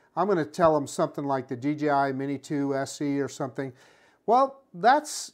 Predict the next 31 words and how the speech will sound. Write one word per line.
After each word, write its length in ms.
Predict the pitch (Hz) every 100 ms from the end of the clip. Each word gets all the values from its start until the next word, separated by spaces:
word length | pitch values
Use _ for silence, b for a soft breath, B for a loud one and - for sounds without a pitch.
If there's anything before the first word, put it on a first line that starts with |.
| -
you 140 | 226
know, 340 | 233 208 208 208
almost 340 | 196 226 220
a 40 | 190
couple 300 | 214 214 196
hundred 260 | 208 196
dollars 380 | 185 190 185 156
more 300 | 180 196 165
than 180 | 143 139
what 180 | 139 160
this 180 | 190
guy 340 | - 165 131 120
is. 200 | 117 117
So 400 | - 202 185 - b b b
if 160 | 143
you're 100 | 233
on 80 | 262
a 60 | 214
budget 480 | 147 220 214 156 -
and 160 | 135
you 60 | 160
just 200 | 220 214
wanna 220 | 226 208
see 440 | 175 - 226 196 139
if 140 | -
this 260 | 170 175 156
is 100 | 151
a 80 |
hobby 420 | 135 165 170 151 131
that 160 | 131
you, 540 | 156 147 139 135 131